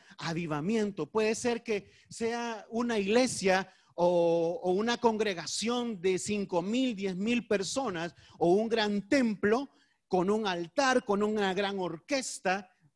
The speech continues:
como ministerio de alabanza". Y déjeme decirle que puede ser que sea un avivamiento, pero no está ahí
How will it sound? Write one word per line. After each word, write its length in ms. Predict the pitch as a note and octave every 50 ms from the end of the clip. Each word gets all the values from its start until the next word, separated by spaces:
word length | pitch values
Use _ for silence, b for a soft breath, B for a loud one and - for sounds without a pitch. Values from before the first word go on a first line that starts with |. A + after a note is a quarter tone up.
| _
como 240 | - F#3 F#3 F3 F3
ministerio 500 | F3+ F3+ F3 E3+ E3 - - G#3+ A3 A3
de 60 | G#3+
alabanza". 640 | G#3 F#3+ F#3 F#3+ G#3 A3+ B3 B3 - - A3+ G3 - _ _ _ _ _ _ -
Y 140 | G#3 G3+
déjeme 460 | F#3+ A3+ B3+ B3 - C#4 B3+ A#3+ A3 G3+
decirle 540 | F#3+ F#3 - B3 B3+ B3 B3+ B3+ B3+ -
que 340 | - A3 G#3 G3+ G3 G3+ _ _ _ _ _ _ _ -
puede 260 | B3 C4 C4+ B3+ A#3
ser 180 | - A#3+ A3 G3+
que 120 | - A3
sea 140 | - A3+ A3+
un 100 | A3 G#3+
avivamiento, 640 | G#3 G#3 G3 G3 F#3+ G#3+ A#3 A#3 A3+ - - F#3 D#3
pero 240 | - G#3 G3 F#3+ G3
no 300 | G#3 A3+ A#3+ A3+ G3+ F3
está 420 | E3 D#3 - - F3+ F3 F3 D3+ B B B B B B
ahí 480 | E3 E3 E3 E3+ F3+ F3+ F3 D#3+ _